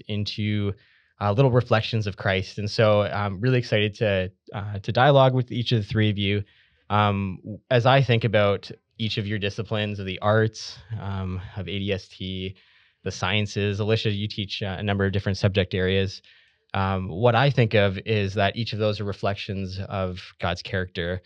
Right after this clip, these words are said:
the beauty that we see in the world, his beauty, the justice in the world that we see, um, his shalom peace, um, his goodness, uh,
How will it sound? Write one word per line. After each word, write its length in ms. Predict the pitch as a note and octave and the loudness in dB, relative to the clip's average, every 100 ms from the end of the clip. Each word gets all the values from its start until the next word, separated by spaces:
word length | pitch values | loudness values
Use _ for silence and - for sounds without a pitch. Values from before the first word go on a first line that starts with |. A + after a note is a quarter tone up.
| _ _ _ - | _ _ _ -12
the 40 | F#2 G2+ | -6 -2
beauty 260 | G#2 G2+ G2 | 0 0 0
that 140 | E2+ | -2
we 80 | G#2 | -4
see 160 | - | -6
in 60 | G2 | -6
the 160 | F#2+ F#2+ | -4 -2
world, 300 | F#2+ F#2+ F2+ - A2 | 0 -2 -4 -8 -4
his 140 | G2+ | -4
beauty, 480 | F#2+ G2 F#2+ G2 F2+ - - _ | -4 -4 -2 -4 -6 -12 -20 _
the 80 | F#2+ | -4
justice 560 | - G#2 - A2+ - | 0 0 0 -4 -2
in 60 | B2 | -2
the 80 | A2+ G#2+ | 0 0
world 280 | A2 G#2+ G#2 | 2 0 0
that 140 | F2 | -4
we 80 | G#2+ | -6
see, 420 | - G#2 G2 G#2 - - _ - | -8 -6 -4 -4 -10 -20 _ -6
um, 220 | - F#2 | -4 -4
his 280 | A2+ G#2+ - | -4 -4 -4
shalom 400 | A2+ G2+ G2 G2 | -4 -2 -2 -4
peace, 600 | G#2+ G#2 G#2 - - - - - | -4 -4 -4 -8 -20 -20 -18 -12
um, 400 | F#2 F#2 F#2+ F#2 | -10 -8 -8 -6
his 200 | A2+ - | -6 -4
goodness, 680 | A2 G#2 G#2 G2+ G2+ - _ _ _ _ _ - | -2 -2 -2 -6 -8 -14 _ _ _ _ _ -12
uh, 240 | F2+ F2 | -10 -10